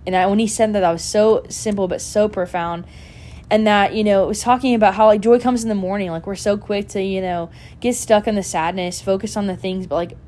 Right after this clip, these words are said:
being, like, we need to be so connected and literally, honestly, like, cling to God so much that, like,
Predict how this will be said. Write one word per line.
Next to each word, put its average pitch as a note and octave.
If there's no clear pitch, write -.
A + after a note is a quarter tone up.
being, G#3+
like, F#3+
we A3+
need A#3+
to A#3+
be A3+
so G#3+
connected G#3
and G3
literally, B3
honestly, B3
like, F#3+
cling A3+
to A3
God F#3
so F#3+
much F#3
that, G3+
like, G3